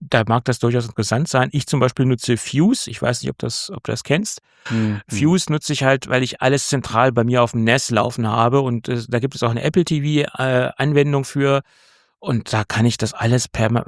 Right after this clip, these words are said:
Speaker 1: wunderbar über das, äh, Apple T V, äh,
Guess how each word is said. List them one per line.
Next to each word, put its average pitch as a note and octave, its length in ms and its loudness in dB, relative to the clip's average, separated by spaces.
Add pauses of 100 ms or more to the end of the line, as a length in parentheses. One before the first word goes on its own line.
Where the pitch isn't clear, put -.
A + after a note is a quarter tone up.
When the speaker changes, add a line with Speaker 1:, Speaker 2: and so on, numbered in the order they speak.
Speaker 1:
wunderbar A#2+ 600 2
über G#2+ 180 2
das, G#2+ 240 -2
äh, A2 200 0
Apple C3 280 0
T G#2+ 160 0
V, A2 500 -6
äh, G#2+ 200 2